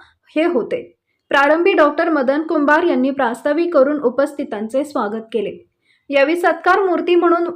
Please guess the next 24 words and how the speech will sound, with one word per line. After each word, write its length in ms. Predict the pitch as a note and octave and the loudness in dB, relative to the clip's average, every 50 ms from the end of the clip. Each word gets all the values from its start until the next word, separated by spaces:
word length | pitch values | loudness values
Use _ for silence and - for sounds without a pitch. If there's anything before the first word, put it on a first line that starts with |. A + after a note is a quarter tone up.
| - - - | -12 -10 -4
वयस्कर 560 | B3 C4+ C#4 C4+ D4 D#4+ D#4+ - F4 E4+ F4 F4 | 0 2 2 2 2 0 -2 0 0 2 2 2
डॉक्टर 420 | F4 E4+ C4 B3+ B3 - D#4 D#4 | 0 0 0 0 0 2 0 2
नंदगडी, 560 | D#4 D4 B3+ A#3 A#3 B3 C#4 D4 C#4 C4 D4+ F4 - - - _ _ - B3+ | 2 0 -2 -2 -2 0 2 2 2 0 0 -4 -8 -12 -18 _ _ 0 2
डॉक्टर 320 | C#4+ D4 D4 - F4+ F#4+ | 2 2 2 2 0 0
सीजी 380 | F#4+ - F4 D#4 C#4 B3 E4 E4+ | 2 2 2 2 2 2 0 0
पाटील, 460 | F4 F4 C4+ A3 A3 A3 B3+ C#4+ D#4 | 2 2 0 0 0 -2 -2 -2 0
डॉक्टर 360 | C#4+ C4+ C4 C4 - D4+ D#4 | 0 0 0 0 0 0 0
एल 240 | D#4+ - A#3+ C#4 D4 - - | 0 0 -2 -2 -2 0 0
एच 220 | C4 D4 D4 - | -2 -2 -2 -4
पाटील 400 | - D4 A#3+ A3+ A3+ C#4+ D4 D4 D4 | -2 -2 -2 0 -2 -4 -4 -4 -4
इदलहोंड, 540 | B3 A3+ G#3+ A#3 A#3+ A#3 A#3 B3+ C4+ D#4+ F4 - - - _ _ - B3 A#3+ | -4 -2 -2 -2 -4 -4 -4 -4 -4 -6 -6 -10 -14 -20 _ _ -6 -2 0
डॉक्टर 360 | C#4+ C#4 C#4 - E4+ F4 F4 F4 | 0 0 2 0 0 0 0 0
एस 200 | A#3+ C#4+ D4 D4 | -2 -2 -2 -2
के 140 | - D#4 D#4 | 0 0 0
पाटील, 420 | D#4 D#4 C4+ G#3 G3+ G#3 B3 D4 D#4 | 2 2 2 0 0 -2 -2 -2 -2
डॉक्टर 380 | B3+ B3+ A#3+ B3 - D4 D#4 D#4+ - | -2 -2 -2 -2 0 0 0 0 -2
एन 160 | B3 C#4+ D#4 D4+ D#4 - | -2 -2 -2 -2 -4 -4
एल 140 | B3 C4+ C4 | -4 -4 -4
कदम, 440 | C4 - B3 A3 A3 A#3+ C#4 C4+ | -4 -4 -4 -2 -2 -2 -4 -2
डॉक्टर 380 | A#3+ B3+ B3 A#3+ - - D4+ D4+ | -2 -2 -4 -2 -2 -2 -2 -2
पी 200 | D4+ D4 D4+ D#4 E4 | -2 -2 -2 -2 -2
एन 120 | D#4 C4+ C4 | -2 -2 -2
कदम, 380 | C4 C4 B3 G3+ A3 B3+ C#4+ B3+ | -2 -4 -4 -4 -2 -2 0 0
डॉक्टर 360 | C4 B3+ B3+ - D4+ D4 | -2 -2 0 -2 -2 -2